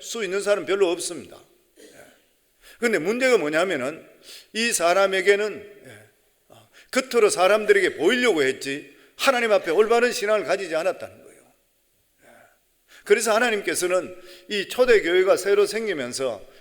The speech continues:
이 교회가 앞으로 부흥되고 이게 근-, 귀한 영향력을 끼쳐야 되는데 그 속에 교회 중직자고 이, 그리고 창립 멤버면서 그러면서도 하나님께 드린다면서 속이는 것, 속임에 드리는 것을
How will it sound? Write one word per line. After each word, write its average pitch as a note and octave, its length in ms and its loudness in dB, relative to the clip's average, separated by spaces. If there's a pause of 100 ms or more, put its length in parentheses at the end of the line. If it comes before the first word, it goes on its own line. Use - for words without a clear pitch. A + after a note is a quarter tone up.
(100)
이 A3 140 0
교회가 F#3 360 4
앞으로 F#3 440 0
부흥되고 F#3+ 800 0 (180)
이게 G#3 220 2
근-, G#3+ 540 -4
귀한 A3+ 260 4
영향력을 G#3 460 0
끼쳐야 D3+ 340 -2
되는데 C3 500 -4 (280)
그 A#3+ 180 -2
속에 F#3+ 680 0
교회 G3+ 280 6
중직자고 F3+ 840 -4 (440)
이, E3 160 -10
그리고 F3 560 -2
창립 A#3 360 -4
멤버면서 C#3 760 -2 (340)
그러면서도 F#3+ 880 0
하나님께 G#3+ 440 0
드린다면서 F3 680 0
속이는 G#3 500 -4
것, E3 140 -8
속임에 A3+ 340 -6
드리는 F3 320 -6
것을 D#3 360 -8